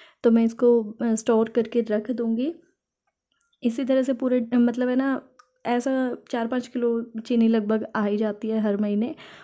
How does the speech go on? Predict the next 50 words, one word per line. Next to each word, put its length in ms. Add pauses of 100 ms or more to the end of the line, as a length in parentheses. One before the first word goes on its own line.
(140)
और 100
बहुत 400
ज़्यादा 240
चीनी 240
मेरे 180
घर 120
में 120
लगती 300
भी 80
नहीं 120
है। 80
ये 220
भी 120
है 60
ना 140
डेढ़ 300
से 140
दो 160
महीने 340
चल 220
जाएगी, 360
क्योंकि 280 (200)
ना 240
कोई 140
ज़्यादा 240
चाय 300
पीता 280
है, 60
ना 140
कोई 160
ज़्यादा, 320 (480)
बस 140
निश्चय 280
के 120
दूध 180
में 180
डलती 240
है। 60
और 60 (240)
चीनी 300
चाय 280
में 240
बहुत 520
हल्की 320
पीते 260
हैं 60
हम, 120
बहुत 360
ही 60
ज़्यादा। 420